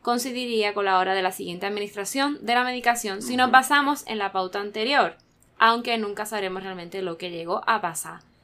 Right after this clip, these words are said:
Speaker 1: a pasar. Y hay que tener en cuenta también que en ocasiones los pacientes psiquiátricos de ese nivel, que ya no estaba a ese nivel,
Speaker 2: Ujú.
Speaker 1: suelen presentar una fuerza que parece sobrehumana. Pero no sabemos tampoco si ese fue el caso, porque
Speaker 2: Ya.
Speaker 1: nothing adds up.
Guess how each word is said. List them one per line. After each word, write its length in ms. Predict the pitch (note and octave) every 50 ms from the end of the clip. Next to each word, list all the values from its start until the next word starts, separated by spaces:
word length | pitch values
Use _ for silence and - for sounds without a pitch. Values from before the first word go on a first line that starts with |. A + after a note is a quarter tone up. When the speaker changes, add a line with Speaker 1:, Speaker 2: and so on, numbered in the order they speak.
| _ _
Speaker 1:
a 140 | - F3 -
pasar. 300 | F3+ F3 - F#3 F3 F3
Y 100 | - A3
hay 140 | G#3+ G#3+ G#3+
que 100 | A3 B3
tener 260 | A#3+ B3 A#3+ A#3+ A#3+
en 140 | A#3+ B3 B3
cuenta 380 | A#3+ C#4 C4+ C4 C4 C4 C4 B3+
también 500 | B3+ B3 B3 B3+ C4+ C4 B3 B3 B3+ B3 - _ _
que 100 | - B3+
en 40 | B3
ocasiones 460 | B3+ B3+ B3+ C4+ - - A3+ G#3+ G#3
los 100 | G3+ G3
pacientes 420 | F#3+ G3 F#3+ - F#3 F#3 G#3+ A3 -
psiquiátricos 760 | C4+ A#3 A3 A#3+ A#3 A#3 A3+ G3 F3+ E3+ - F3+ F3+ E3+ E3+
de 100 | F3+ F3+
ese 160 | F3+ - A3
nivel, 440 | A3 G#3 G#3 G#3 G#3 G3 F3 E3+ -
que 120 | - D#3
ya 140 | D#3 E3+ F3+
no 60 | F3
estaba 220 | F3 - F#3 F3 D#3+
a 40 |
ese 140 | D#3 - F#3+
nivel, 360 | G3 F#3 F#3 F#3 E3 D#3+ - - _ - -
Speaker 2:
Ujú. 160 | A#3+ A#3+ -
Speaker 1:
suelen 300 | G#2+ B3 B3 A#3 A#3+ A#3+
presentar 340 | B3 B3+ B3+ C4 A#3+ A#3 A3
una 160 | A3 A3 A3+
fuerza 280 | A3+ A3 G3+ G3 A#3 A3
que 100 | G#3+ G3+
parece 300 | F#3+ F3 E3 E3+ G3 G3+
sobrehumana. 640 | - G3+ F3+ F3+ F#3+ G#3+ A#3+ C4+ C4+ G#3 D#3+ F3 - _ _ _ _ _ _ _ _ _ _ _
Pero 160 | - A#3+ B3
no 80 | B3 B3
sabemos 260 | C4 B3+ B3+ B3+ B3+
tampoco 340 | C4 B3+ A#3+ C4 C4+ C4+ C4
si 100 | C4 A3+
ese 140 | A3 A3+
fue 120 | A3 A#3 A#3
el 40 | A#3
caso, 380 | - D4 D4+ D4+ - A3 F#3+
porque 400 | - F#3+ F#3+ G3 F#3+ F3+ F3+ - - _ _ _ _ _ _ _ _ _ _ _ _
Speaker 2:
Ya. 340 | - B2+ B2 A2+ G2+ G2+ - -
Speaker 1:
nothing 680 | G#3+ A3+ A#3 A3+ A3 A3 A3+ B3+ B3+ B3+ B3 B3+ B3 B3 - - -
adds 340 | - G#3 G3+ G3+ G3 - -
up. 280 | - D4+ D#4+ B3 - -